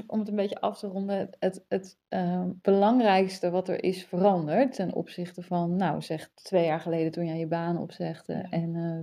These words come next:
Speaker 1: voor jezelf wilde gaan beginnen?
Speaker 2: Ja.
Speaker 1: En dat, dat, hè, dat hartsverlangen wat er toen al zat, maar wat er toen niet zichtbaar wordt en wat er nu wel mag
Speaker 2: Ja.
Speaker 1: zijn. Wat is, denk ik, jou de, de grootste verandering geweest of, of, ja,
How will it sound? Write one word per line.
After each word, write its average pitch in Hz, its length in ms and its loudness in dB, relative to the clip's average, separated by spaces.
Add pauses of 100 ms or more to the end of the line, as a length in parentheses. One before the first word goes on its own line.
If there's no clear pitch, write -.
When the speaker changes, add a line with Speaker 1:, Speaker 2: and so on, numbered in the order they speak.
Speaker 1:
voor 175 100 -4
jezelf 170 300 -4
wilde 165 200 -8
gaan 165 240 -12
beginnen? 170 360 -8
Speaker 2:
Ja. 170 120 -12 (260)
Speaker 1:
En 175 360 -2
dat, - 200 -2
dat, 190 320 -2
hè, 269 240 8
dat 226 140 2
hartsverlangen 208 640 4
wat 190 140 4
er 190 60 -2
toen 190 160 -4
al 185 100 0
zat, 190 220 0
maar 190 100 -2
wat 180 160 -2
er - 100 -12
toen 196 160 -6
niet 190 200 0
zichtbaar 185 340 -4
wordt 170 200 -2
en 175 100 -4
wat 170 160 -4
er 160 80 -4
nu 180 240 0
wel 170 280 2
mag 180 160 -2
Speaker 2:
Ja. - 60 -18
Speaker 1:
zijn. 196 320 -2
Wat 220 260 0 (300)
is, - 120 -20
denk 208 160 -8
ik, - 120 -20
jou 196 300 -8
de, - 160 -14
de - 100 -14
grootste 208 640 -6 (680)
verandering 196 520 -4
geweest 185 460 -2
of, 165 200 -16 (680)
of, - 300 -16 (160)
ja, 160 360 -8